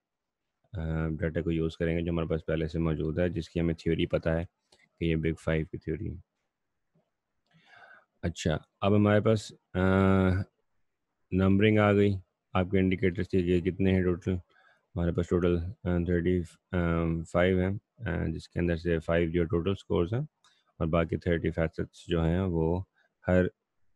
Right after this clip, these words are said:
डोमेन के सिक्स फैसेट्स हैं। इसका मीन आ गया, फिर मीडियन आ गया, मिनिमम मैक्सिमम वैल्यूज आ गए, स्टैंडर्ड डेविएशंस आ गई,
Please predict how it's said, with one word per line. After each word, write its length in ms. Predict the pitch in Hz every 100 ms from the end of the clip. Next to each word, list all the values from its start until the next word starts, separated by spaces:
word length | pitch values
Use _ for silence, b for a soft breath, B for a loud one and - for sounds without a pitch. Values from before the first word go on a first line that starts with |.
| -
डोमेन 360 | 87 87 85 82
के 120 | 87
सिक्स 260 | 87 80
फैसेट्स 460 | - 80 - 82 -
हैं। 220 | 82 82 _ _ _ _ b b b b b
इसका 220 | 92 -
मीन 300 | 98 95 101
आ 140 | 101 98
गया, 400 | 95 95 92 90 _ _ _ _ -
फिर 120 | 90
मीडियन 400 | 87 87 95 92
आ 120 | 90
गया, 380 | 90 87 87 92 _ _ _ -
मिनिमम 340 | 87 92 92
मैक्सिमम 520 | 90 87 87 - 95 92
वैल्यूज 380 | 90 90 90 90
आ 160 | 85
गए, 260 | 82 85 85
स्टैंडर्ड 300 | 87 85 85
डेविएशंस 500 | 85 85 82 92 87
आ 140 | 82
गई, 280 | 82 82 82